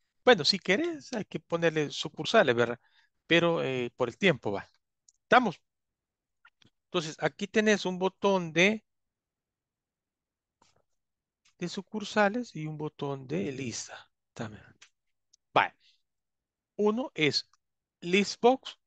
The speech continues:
el de sucursales, y el de vendedores es combo box. Y los dos se man-, se van de la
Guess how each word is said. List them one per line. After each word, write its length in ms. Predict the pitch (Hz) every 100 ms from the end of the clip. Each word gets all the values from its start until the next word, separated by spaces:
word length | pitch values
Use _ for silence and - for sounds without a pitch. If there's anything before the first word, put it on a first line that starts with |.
| _ _ _
el 140 | - 139
de 100 | 135
sucursales, 640 | - 165 - 165 233 - -
y 340 | 160 170 175
el 140 | 170
de 280 | 160 190 220 _ _ _ _ _ _ _ _ -
vendedores 540 | 180 170 165 208 -
es 160 | 170 -
combo 440 | - 180 185 147
box. 240 | 113 - 151
Y 80 |
los 140 | 160 143
dos 220 | 151 214
se 100 | 214
man-, 240 | 180 156 _ _ -
se 340 | - 170 180 - _ _ _ _
van 200 | 160 170
de 120 | 175 170
la 260 | 175 175